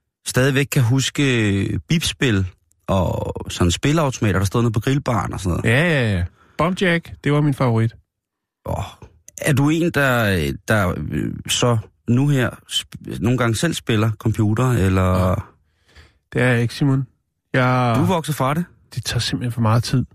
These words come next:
Speaker 2: Jeg glæder mig til, at jeg skal pensioneres en gang om en tres år.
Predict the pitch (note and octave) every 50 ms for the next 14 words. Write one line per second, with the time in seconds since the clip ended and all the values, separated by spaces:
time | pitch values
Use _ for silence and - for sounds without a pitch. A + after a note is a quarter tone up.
0 | _ _ _ _ _ _ _ - C3 B2 A2+ - C3 C#3 C#3+ D#3+ E3 D#3 - E3+
1 | C#3+ A#2 - - A#2 - C#3 B2+ A#2 A#2 C3 B2 B2+ A#2 F#2 D3 - - B2+ A#2
2 | A#2 A#2+ - C3+ C3 A#2+ A#2 A2+ A2 A2 A2 A2+ F#2+ G#2 G#2 G#2+ G#2+ G#2+ G#2+ -
3 | - A#2+ A2+ A2+ - B2 A#2 G#2 - -